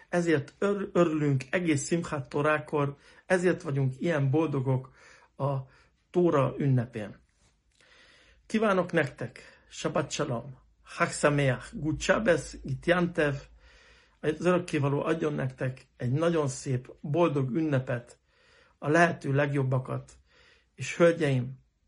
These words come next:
hogyha azt szeretnétek, hogy valódi fény legyen a házatokban, akkor gyújtsatok gyertyát ma este, Budapesten legkésőbb tizenhét óra negyvennyolc percig tehetitek ezt meg.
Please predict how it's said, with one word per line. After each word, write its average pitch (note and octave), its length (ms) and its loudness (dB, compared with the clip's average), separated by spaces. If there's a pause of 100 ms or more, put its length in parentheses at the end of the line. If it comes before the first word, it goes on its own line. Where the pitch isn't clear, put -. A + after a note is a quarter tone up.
(160)
hogyha C#3 280 -6
azt F3+ 280 0
szeretnétek, C#3 680 -4
hogy C3+ 380 -4
valódi F#3 480 4
fény F3 360 -2
legyen C3+ 280 -2
a C3 80 0
házatokban, C#3 840 -4 (560)
akkor C3+ 600 -2 (240)
gyújtsatok D3+ 580 -4
gyertyát C#3 520 0
ma C#3+ 160 2
este, D3+ 500 -2 (260)
Budapesten D3 960 2
legkésőbb D#3 600 -2
tizenhét C#3 560 0
óra C3+ 160 -4
negyvennyolc C3+ 640 -2
percig A#2+ 460 -6
tehetitek A2+ 520 -8
ezt - 220 -16
meg. - 220 -16